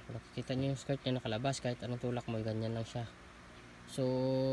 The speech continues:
tinanong natin yung kaibigan natin mga boss sa kinuhaan natin ito ng itong panumpit. Sabi niya, ah, dapat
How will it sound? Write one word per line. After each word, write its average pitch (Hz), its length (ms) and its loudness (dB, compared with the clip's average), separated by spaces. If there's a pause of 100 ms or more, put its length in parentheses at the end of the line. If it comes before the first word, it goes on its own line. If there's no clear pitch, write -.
(1120)
tinanong 131 320 4
natin 135 240 2
yung 139 160 2
kaibigan 135 400 4
natin 135 240 2
mga 135 160 2
boss 117 480 -2
sa 120 240 2 (240)
kinuhaan 123 320 4
natin 127 320 2
ito 113 240 0 (160)
ng 117 640 0
itong 123 160 -2
panumpit. 123 480 0
Sabi 120 240 -2
niya, 107 240 0 (640)
ah, 110 720 0
dapat 110 320 -2